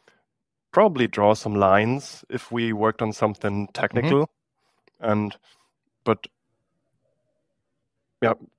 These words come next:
Speaker 1: first of all, to, to show the, the difference, to show the change that we've
Speaker 2: Mm-hmm.
Speaker 1: done.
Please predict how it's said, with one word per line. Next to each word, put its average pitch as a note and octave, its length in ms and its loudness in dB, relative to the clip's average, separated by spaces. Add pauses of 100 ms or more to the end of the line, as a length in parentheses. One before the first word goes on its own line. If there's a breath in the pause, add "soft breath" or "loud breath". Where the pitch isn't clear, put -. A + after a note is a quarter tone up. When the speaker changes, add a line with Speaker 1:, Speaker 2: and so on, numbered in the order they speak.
Speaker 1:
first - 340 0
of A2 120 2
all, G#2 220 4
to, G2+ 380 -6 (720)
to G#2 100 -6
show G#2 340 -2
the, F#2+ 320 -2 (420)
the - 60 -6
difference, D#3 640 0 (480)
to - 100 -8
show - 180 -2
the G2 80 -10
change - 500 0
that C#3 140 -6
we've D#3 140 0
Speaker 2:
Mm-hmm. C#3+ 240 4
Speaker 1:
done. F3+ 40 -6